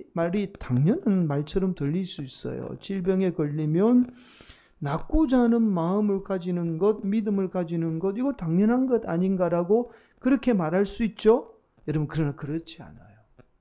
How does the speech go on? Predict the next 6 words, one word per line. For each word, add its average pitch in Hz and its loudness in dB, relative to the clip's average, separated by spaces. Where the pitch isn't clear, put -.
저와 220 2
여러분이 170 2
가지고 165 -2
있는 147 -4
잘못된 180 -2
신념이 202 2